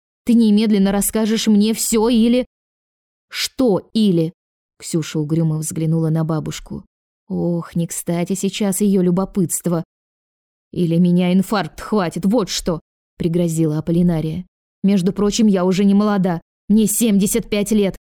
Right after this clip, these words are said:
Нельзя так над бабушкой издеваться". Ксюша перевела взгляд на зеркало, Аполлинария обернулась тоже.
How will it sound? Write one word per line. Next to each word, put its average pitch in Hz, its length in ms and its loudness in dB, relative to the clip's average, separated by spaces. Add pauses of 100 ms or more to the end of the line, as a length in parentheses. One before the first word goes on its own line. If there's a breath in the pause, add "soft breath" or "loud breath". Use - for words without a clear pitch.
(120)
Нельзя 233 360 2
так 170 160 -2
над 196 160 2
бабушкой 175 420 -2
издеваться". 175 600 -2 (640)
Ксюша - 360 -10
перевела 214 420 -2
взгляд 208 360 -2
на 202 140 2
зеркало, 233 600 -4 (240 soft breath)
Аполлинария 156 680 -2
обернулась 160 640 -2
тоже. 202 380 -4